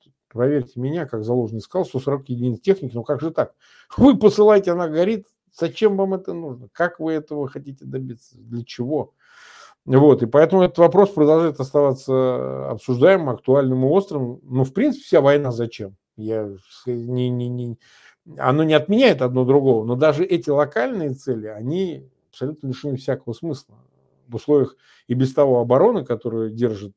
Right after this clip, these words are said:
э, российские войска на, вот, направлении на юге, в Запорожье, я сегодня там, повторяю, был,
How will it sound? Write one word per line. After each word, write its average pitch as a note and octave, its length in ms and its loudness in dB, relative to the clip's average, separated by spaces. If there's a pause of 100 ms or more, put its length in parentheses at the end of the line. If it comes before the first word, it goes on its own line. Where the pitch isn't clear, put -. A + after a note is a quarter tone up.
э, C3 380 -14
российские A#2 480 -6
войска A#2+ 1040 -6
на, A2 420 -12
вот, G#2 200 -16
направлении A2+ 640 -2
на A2 120 -10
юге, D#3 360 -2
в G#2 80 -6
Запорожье, G#2+ 520 -4
я G2+ 160 -12
сегодня G2 280 -18
там, F#2 160 -20 (100)
повторяю, G#2 400 -18
был, G3+ 300 -2